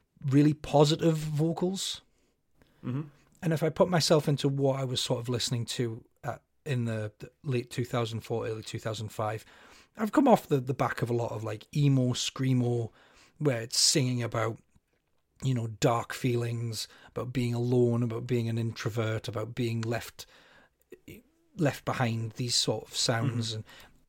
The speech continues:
Speaker 1: And then listening to the lyrics of Comeback Kid and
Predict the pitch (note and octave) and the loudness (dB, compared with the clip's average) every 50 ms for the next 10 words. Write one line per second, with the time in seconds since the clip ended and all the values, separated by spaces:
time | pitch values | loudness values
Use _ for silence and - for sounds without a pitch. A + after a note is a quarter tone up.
0 | _ _ _ _ _ - F3+ D#3 E3 D#3+ D#3 D3+ D3 C#3 - - - D3+ D#3 D#3 | _ _ _ _ _ -4 0 2 4 4 4 4 2 0 -2 -4 0 2 2 2
1 | - - F3+ D#3+ D3 - - D3+ C#3+ C3+ C#3 C3 A#2+ A#2 - - - A#2+ G#2 - | 2 2 0 0 0 0 0 0 0 2 2 2 0 -2 -4 -6 -6 -6 -6 -8
2 | - - F#3 F3 D#3 C3 B2 - - - - G#2+ G#2+ G#2 - - _ - - _ | -4 0 0 2 2 0 -2 -4 -6 -8 -6 -6 -6 -8 -12 -18 _ -20 -20 _
3 | _ _ _ _ _ _ - - A#2+ A#2 A2+ A2+ A2+ A2 A2 G#2+ - | _ _ _ _ _ _ -8 -6 -4 -4 -4 -4 -6 -8 -8 -10 -14